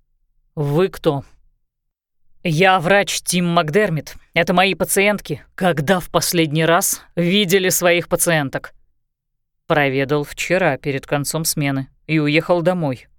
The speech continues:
около двадцати одного часа». «И что?» «Все было в порядке. У Софии намечалось явное улучшение. Я уже начал надеяться, что она одна из немногих,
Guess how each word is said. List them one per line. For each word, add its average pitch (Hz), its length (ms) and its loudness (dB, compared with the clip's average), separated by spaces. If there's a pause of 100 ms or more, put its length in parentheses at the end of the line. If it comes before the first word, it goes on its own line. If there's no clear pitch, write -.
около 170 360 2
двадцати 165 420 0
одного 170 280 -2
часа». 139 380 -4 (1160)
«И 165 180 2
что?» 151 600 0 (1000)
«Все - 380 0
было 151 240 0
в - 100 -10
порядке. 170 600 -2 (440)
У 175 100 -2
Софии 185 420 0
намечалось 156 580 0
явное 156 380 2
улучшение. 147 720 -2
Я 143 140 0
уже 143 180 -2
начал 151 300 -2
надеяться, 160 500 -2
что 147 280 -4
она 147 300 2
одна 143 260 -2
из 139 100 -2
немногих, 147 520 -4